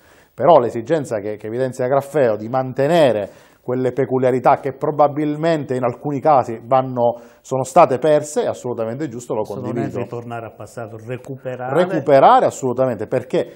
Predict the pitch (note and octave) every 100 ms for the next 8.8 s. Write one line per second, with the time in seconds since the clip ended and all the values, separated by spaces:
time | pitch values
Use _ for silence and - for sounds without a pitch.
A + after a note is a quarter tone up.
0 | - _ - D3 D#3+ - E3 G3 A3 F3
1 | D3+ - _ - C3+ D#3 C#3+ F#3 G#3 -
2 | A2 G#2 G#2 G#2 G#2+ A#2 G3+ D#3+ A#2 -
3 | - _ G3 G3 - D3+ D3 D3+ C#3+ A#2
4 | - G#3 F#3 C#3 B2+ A#2+ A#2 B2+ A#2+ -
5 | A2+ E3 C#3+ D#3+ D#3 D3 C3 D3 D3+ C#3+
6 | F#3+ E3+ B2 A#2+ C3 B2 A#2 E3+ E3 C3
7 | A#2 A2 - - _ _ C#3+ C#3+ C3 B2
8 | A#2+ B2+ A#2+ A#2+ A2+ B2 B2